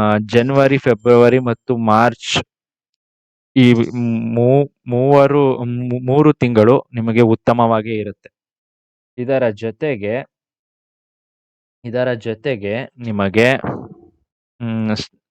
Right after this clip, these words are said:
ಇದರ ಜೊತೆಗೆ ನಿಮಗೆ ಗುರು ದೃಷ್ಟಿ ನಿಮ್ಮ ರಾಶಿಯಲ್ಲಿ ಬಿದ್ದಾಗ ಎಲ್ಲಾ ಗ್ರಹಗಳ ಮೇಲೆ ಬೀಳುತ್ತಲ್ವಾ, ಹಾಗಾಗಿ ಇದನ್ನ ಗುರು ಮಂಗಳ ಯೋಗ ಅಂತ ಕರೀತಾರೆ, ಹಾಗೂ ಶಿವರಾಜ ಯೋಗ ಅಂತಾನೂ ಕರೀತಾರೆ. ಮಾರ್ಚ್ ಹದಿನೈದರವರೆಗೆ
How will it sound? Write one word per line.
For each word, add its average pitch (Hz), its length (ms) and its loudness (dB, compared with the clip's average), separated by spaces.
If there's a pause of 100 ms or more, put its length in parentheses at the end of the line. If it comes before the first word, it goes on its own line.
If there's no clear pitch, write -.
ಇದರ 117 300 2
ಜೊತೆಗೆ 120 400 -2
ನಿಮಗೆ 117 280 -2
ಗುರು 113 320 -2
ದೃಷ್ಟಿ 127 380 -4
ನಿಮ್ಮ 120 220 -2
ರಾಶಿಯಲ್ಲಿ 117 500 0
ಬಿದ್ದಾಗ 113 360 0
ಎಲ್ಲಾ 113 200 2
ಗ್ರಹಗಳ 117 440 0
ಮೇಲೆ 113 220 -6
ಬೀಳುತ್ತಲ್ವಾ, 113 640 -2 (400)
ಹಾಗಾಗಿ 120 440 0
ಇದನ್ನ 117 260 -4 (300)
ಗುರು 117 380 -2
ಮಂಗಳ 113 460 0
ಯೋಗ 107 400 0
ಅಂತ 98 240 0
ಕರೀತಾರೆ, 101 560 -2
ಹಾಗೂ 104 520 0 (380)
ಶಿವರಾಜ 127 640 2
ಯೋಗ 110 320 2
ಅಂತಾನೂ 104 480 -2
ಕರೀತಾರೆ. 98 460 -2 (420)
ಮಾರ್ಚ್ 120 460 0
ಹದಿನೈದರವರೆಗೆ 113 1080 2